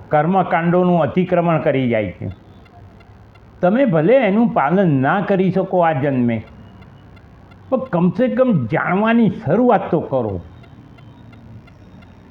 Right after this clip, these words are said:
તમે એકવાર જાણવાની શરૂઆત કરશો, તમને રસ પડશે,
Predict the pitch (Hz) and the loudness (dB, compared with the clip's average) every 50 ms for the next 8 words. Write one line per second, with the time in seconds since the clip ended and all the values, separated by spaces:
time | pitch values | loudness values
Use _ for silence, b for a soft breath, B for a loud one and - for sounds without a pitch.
0 | - - - - - - - - 175 214 254 254 226 196 220 240 226 254 254 247 | -20 -20 -20 -20 -20 -10 -4 -2 0 0 2 2 2 2 2 2 2 2 2 2
1 | 190 143 135 165 156 175 196 208 226 233 226 202 - - 165 185 220 233 233 226 | 2 0 0 0 -2 0 0 0 2 2 2 0 0 0 0 2 2 2 2 2
2 | 220 226 - 208 170 - 220 214 202 208 208 185 175 185 175 151 127 143 190 196 | 0 0 -2 -2 0 0 0 0 0 0 -2 -2 0 0 0 0 2 0 0 0
3 | 196 - 185 180 165 - 180 180 170 175 - | -2 -2 -2 -2 -2 -2 -2 -2 -2 -4 -6